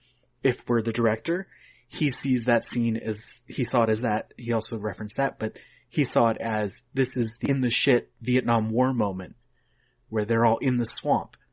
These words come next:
and they don't know where they're going, they don't know what's gonna happen, and they're in danger. And so all of the references, even, and this is a fun one, 'cause I don't think I've had the chance to bring it up on the show yet.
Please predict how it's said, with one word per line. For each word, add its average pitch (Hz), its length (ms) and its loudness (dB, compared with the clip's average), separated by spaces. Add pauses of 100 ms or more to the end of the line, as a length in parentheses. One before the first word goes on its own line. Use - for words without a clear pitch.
(520)
and 98 360 -8 (180)
they 110 100 0
don't 110 180 -2
know 113 120 0
where 110 160 0
they're 110 180 -2
going, 113 340 -2
they 104 100 -4
don't 104 160 -6
know 104 80 -10
what's 104 180 -8
gonna 101 180 -8
happen, 120 360 -8
and 120 120 -4
they're 120 140 -4
in 127 100 -8
danger. 147 380 -8 (1000)
And 120 120 -2
so 120 240 -2 (1200)
all 151 140 0
of 147 100 -8
the 139 100 -6
references, 123 960 -4
even, 156 380 -2 (840)
and 147 100 -2
this 170 140 4
is - 60 4
a 123 40 2
fun 147 280 0
one, 101 180 -4 (400)
'cause - 160 -6
I 123 60 2
don't 120 160 -2
think 117 200 -4
I've 110 140 -4 (160)
had 127 160 -6
the 120 80 -10
chance 117 240 -4
to 120 80 -12
bring 117 140 -2
it 110 80 -2
up 113 180 -6
on 113 200 -2
the 101 100 -6
show 165 260 0
yet. 104 280 -4